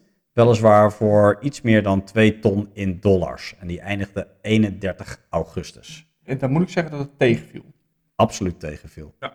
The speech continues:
Speaker 1: Absoluut tegenviel. Het valt me nog mee dat ze de stekker er niet hebben uitgetrokken.
Speaker 2: Ja.
Speaker 1: Want het gebeurt nog wel eens bij campagnes die,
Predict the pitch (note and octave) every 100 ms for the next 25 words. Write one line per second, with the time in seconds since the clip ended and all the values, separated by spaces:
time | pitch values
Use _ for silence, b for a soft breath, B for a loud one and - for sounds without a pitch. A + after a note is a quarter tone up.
0 | _ A#2+ - - G2 G#2 A2+ - C3+ C3
1 | B B B A2 - E3+ - B2 A2+ A2
2 | F#2 F#2+ B2 C#3+ A2+ - F#2 F2+ - -
3 | A#2+ - G#2 G#2 G#2 G2+ G2+ F2+ E2+ F#2+
4 | - - E2+ - G3+ G3 G2+ - G#2+ A#2+
5 | A#2+ A2+ A2+ G#2+ G2+ A2+ G#2+ G#2+ G#2+ G#2
6 | G#2+ G2+ G2 - -